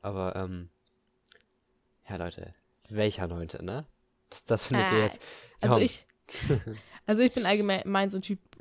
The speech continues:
Speaker 2: ich, ich struggle so unfassbar doll
Speaker 1: <clears throat>
Speaker 2: allgemein bei Geburtstagen, ist echt nicht, ist echt nicht, echt nicht doll.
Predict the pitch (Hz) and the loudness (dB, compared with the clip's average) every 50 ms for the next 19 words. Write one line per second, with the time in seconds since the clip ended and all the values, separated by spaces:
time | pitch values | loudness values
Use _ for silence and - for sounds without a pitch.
0 | - - 208 - - - - - - 196 - - - - - - 196 185 185 196 | -8 -6 -6 -6 -6 -8 -8 -8 -8 -8 -8 -6 -6 -6 -4 0 0 2 2 2
1 | 190 190 180 180 190 202 196 135 185 208 196 - - 220 208 - - - 185 180 | 2 0 0 2 2 2 2 4 2 0 0 0 -2 -2 -2 -2 -2 -4 -4 2
2 | - 190 190 185 - - - 175 180 180 175 180 175 175 175 185 175 175 180 175 | 4 6 6 6 4 0 -2 -2 -2 -2 -2 -2 -2 -2 -2 -2 -2 -2 -4 -4
3 | 180 180 180 - - 196 180 180 185 - - - 185 185 - - - 180 180 180 | -4 -4 -4 -4 -6 -4 -4 -4 -4 -6 -4 -4 -6 -6 -6 -8 -6 -6 -6 -6
4 | - - - - - 190 - - - 185 - - 185 175 180 - - - _ _ | -8 -12 -10 -10 -10 -10 -8 -8 -8 -10 -8 -8 -8 -8 -8 -10 -16 -20 _ _
5 | _ _ _ _ _ - 196 208 - - 185 - - - 170 170 170 175 | _ _ _ _ _ 0 2 2 2 -2 -6 -6 -6 -6 -4 -2 -2 -4